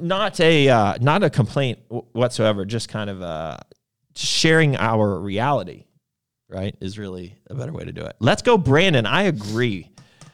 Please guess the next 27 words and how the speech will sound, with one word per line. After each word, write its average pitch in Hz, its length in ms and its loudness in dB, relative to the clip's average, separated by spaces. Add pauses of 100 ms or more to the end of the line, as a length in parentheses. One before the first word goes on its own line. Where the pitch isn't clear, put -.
(140)
It's 113 100 -14
called 107 280 -8
Biden 95 320 -4
America. 90 480 -10
Yeah, 110 180 -2
man, 101 200 -6
it, 185 160 -4
it's 185 180 -8
bad. 104 340 -8
It's 185 160 -6
super 135 280 -10
bad. 110 180 -8 (220)
So, - 340 -6 (100)
can 190 160 -2
I 381 120 -4
vent 143 280 -4
for 151 120 -10
a 143 40 -8
minute? 143 300 -6 (760)
Is 113 120 -14
Meat 147 180 -6
ready 131 180 -6
to 117 60 -12
climb 113 320 -12
some 104 360 -16 (100)
ropes 98 280 -16
Friday? 90 380 -18